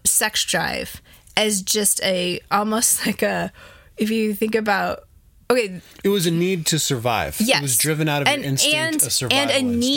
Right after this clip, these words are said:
Speaker 2: instinct.
Speaker 1: for release. So, you know, when you go to a kid's water park, and I hate these, but there's that bucket of water that is wobbly,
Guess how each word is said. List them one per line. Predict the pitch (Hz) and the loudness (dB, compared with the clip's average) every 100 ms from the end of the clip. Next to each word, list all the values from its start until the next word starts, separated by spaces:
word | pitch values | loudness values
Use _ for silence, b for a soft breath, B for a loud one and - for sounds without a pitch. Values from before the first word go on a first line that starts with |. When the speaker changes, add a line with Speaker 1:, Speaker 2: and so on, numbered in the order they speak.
| 302 | 0
Speaker 2:
instinct. | 269 | -4
Speaker 1:
for | - 247 | -2 0
release. | 202 214 190 190 139 - - - B B B | 2 0 0 -2 0 0 0 -2 B B B
So, | - 247 240 | 2 2 0
you | 247 285 | 0 0
know, | |
when | 311 302 | 2 0
you | 254 | 2
go | 233 | 2
to | 208 | 0
a | |
kid's | - 208 190 | 0 0 2
water | 175 175 | 0 -2
park, | 196 202 214 - B B - | 0 0 -2 -6 B B -2
and | 220 | 0
I | - 220 | 0 -2
hate | - - 202 202 - | -6 -2 -2 -2 -6
these, | - - - - B B B | -8 -2 -2 -2 B B B
but | 233 226 | -2 2
there's | 247 226 | 0 2
that | 202 - - | -2 -2 -2
bucket | 240 - 269 | -2 2 0
of | 214 196 | 0 0
water | 185 185 214 226 233 b b - | 0 2 0 -2 -6 b b -2
that | 220 - 208 | 0 2 2
is | 196 | 0
wobbly, | 185 175 180 208 233 247 262 | 0 0 2 0 0 -2 -4